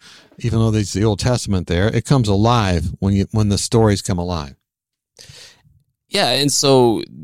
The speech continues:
Speaker 2: you've definitely shared several stories, and, and I appreciate that, and, and it's clearly, um, made an impact in your life, and now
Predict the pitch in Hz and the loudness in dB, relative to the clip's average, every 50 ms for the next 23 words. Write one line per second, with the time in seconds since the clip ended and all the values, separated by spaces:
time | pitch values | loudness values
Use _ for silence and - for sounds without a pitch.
0 | - - _ _ - - 135 151 139 135 139 127 147 - - 135 120 113 - - | -20 -20 _ _ -12 -4 -4 -2 -2 0 0 0 0 0 -2 -2 -2 -2 0 0
1 | 127 123 120 117 107 - - - - - 120 117 113 110 107 - - - 113 113 | 0 2 2 2 0 -2 -6 -8 -4 -2 -2 0 0 -2 -4 -4 -2 0 2 4
2 | 110 110 107 107 107 104 98 92 95 92 92 92 90 73 55 - - 98 95 98 | 4 4 4 2 2 0 -2 -2 -4 -4 -4 -4 -6 -6 -8 -6 -6 -4 -2 -2
3 | 98 - - 110 101 - - 104 98 92 - 98 98 95 98 92 90 92 87 69 | -2 -4 -4 -6 -6 -4 -2 -2 -4 -2 -2 -2 0 0 0 -2 -2 -4 -6 -8
4 | - 78 95 92 90 - - - - 110 107 110 101 101 98 95 92 92 90 71 | -8 -6 -6 -6 -6 -6 -10 -6 -2 0 0 0 0 0 -2 -2 -2 -4 -4 -6
5 | - - - 95 95 92 90 92 92 92 95 98 98 98 98 - 104 95 98 - | -8 -8 -6 -4 -4 -4 -4 -4 -4 -2 -2 -2 -2 -2 -4 -4 -4 -4 -4 -6
6 | _ - - - - 98 104 113 113 110 104 104 104 95 98 98 101 101 101 101 | _ -20 -16 -10 -6 -2 0 2 2 2 2 2 0 -2 -2 -4 -2 0 0 0
7 | 98 85 | 0 -2